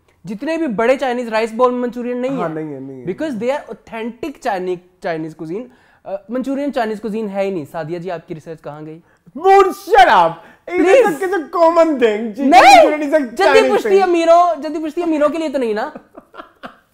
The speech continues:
Speaker 1: हमारे लिए हो सकती है, सादिया अख्तर के लिए हो सकती है। Where is your research?
Speaker 2: It's too much।
Speaker 1: नाइनटीन सेवेंटी नाइन में ये डिश इन्वेंट हुई थी
Speaker 2: <laughs>
Speaker 1: इंडिया में।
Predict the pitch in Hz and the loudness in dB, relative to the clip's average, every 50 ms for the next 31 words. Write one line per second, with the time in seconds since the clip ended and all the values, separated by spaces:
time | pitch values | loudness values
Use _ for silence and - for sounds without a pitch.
0 | _ _ _ _ _ _ _ _ _ _ _ _ 269 294 302 277 262 269 294 320 | _ _ _ _ _ _ _ _ _ _ _ _ 2 4 4 4 4 2 2 0
1 | 311 311 294 320 254 214 - 247 247 - 254 240 247 254 294 269 359 339 254 247 | 0 0 0 -2 -4 -4 -2 -2 -2 0 0 0 0 0 0 -2 -2 -4 -6 -6
2 | 262 254 254 240 240 254 262 226 185 - - 170 160 151 147 - _ _ _ - | -6 -6 -4 -4 -2 -2 -4 -8 -8 -10 -12 -10 -10 -10 -12 -14 _ _ _ -18
3 | - 214 262 302 330 330 269 254 285 254 226 208 - 190 165 160 147 - - - | -8 -4 -2 -2 -2 -2 -2 0 -2 -2 -2 -4 -4 -6 -6 -6 -8 -14 -20 -20
4 | - _ _ _ _ _ _ _ _ _ _ _ _ - 269 220 170 165 - _ | -20 _ _ _ _ _ _ _ _ _ _ _ _ -10 -10 -10 -10 -14 -14 _
5 | - - 226 254 262 269 254 247 285 285 320 311 302 - 269 233 233 233 214 247 | -6 -2 0 2 2 2 0 -2 -2 -2 -2 -2 -2 -2 -4 -4 -4 -6 -6 -6
6 | 247 240 220 214 226 240 247 240 233 220 190 214 208 - 220 202 190 175 175 175 | -6 -4 -4 -4 -4 -4 -4 -4 -4 -4 -4 -6 -8 -10 -10 -10 -8 -8 -8 -10
7 | 190 185 165 156 147 - 202 254 302 - - - _ - 349 330 277 254 254 220 | -10 -8 -8 -8 -8 -10 -12 -14 -14 -16 -18 -20 _ -16 -10 -6 -4 -2 0 2
8 | 254 262 254 247 214 170 135 | 2 2 2 0 -2 -4 -8